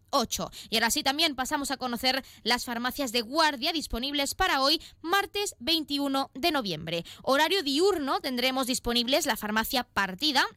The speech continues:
en la, en el Paseo del Rebellín número siete y la farmacia Ares en la Avenida España número tres. Y en horario nocturno, como siempre, tendremos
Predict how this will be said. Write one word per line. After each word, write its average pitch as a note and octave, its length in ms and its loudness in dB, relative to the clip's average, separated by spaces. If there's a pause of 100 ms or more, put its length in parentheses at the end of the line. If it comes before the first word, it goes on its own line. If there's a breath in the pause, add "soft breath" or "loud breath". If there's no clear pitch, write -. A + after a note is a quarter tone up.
en A#3 140 -2
la, G#3 180 0
en A3 160 -2
el A3 100 -2
Paseo G#3 260 -2
del A3 140 -2
Rebellín A#3 400 0 (220 loud breath)
número F4+ 340 4
siete D4+ 540 2 (180 loud breath)
y E4 100 -2
la F#4+ 120 4
farmacia F4+ 560 0
Ares A3 400 -2
en G3+ 80 -4
la G3 60 0
Avenida A#3 360 -2
España C#4+ 560 -2
número A#3+ 340 -4
tres. - 280 -8 (220 loud breath)
Y G#3 80 -2
en G3+ 60 0
horario C#4 200 4
nocturno, C4+ 560 0
como E4+ 300 2
siempre, D4 500 2
tendremos D#4 500 2